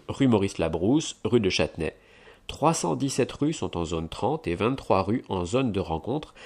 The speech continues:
avec limitation à vingt kilomètres heure et donc accueillantes aux cyclistes. Et trois cent trente places de stationnement sont actuellement dédiées au vélo.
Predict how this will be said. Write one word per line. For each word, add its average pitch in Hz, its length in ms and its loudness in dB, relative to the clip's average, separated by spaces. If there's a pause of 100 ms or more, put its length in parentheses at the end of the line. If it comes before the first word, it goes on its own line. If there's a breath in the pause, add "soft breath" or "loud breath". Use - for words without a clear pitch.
(200 loud breath)
avec 90 280 2
limitation 92 500 0
à 87 60 4
vingt 107 180 4
kilomètres 90 460 -2
heure 107 160 2
et 95 80 2
donc 104 260 0
accueillantes 95 520 -4
aux 120 40 0
cyclistes. - 500 -6 (480 loud breath)
Et - 120 4
trois - 220 2
cent 120 180 0
trente 120 320 0
places 117 220 4
de 117 100 2
stationnement 113 640 2
sont 135 200 -2
actuellement 101 400 2
dédiées 90 300 0
au 85 40 2
vélo. 80 300 -2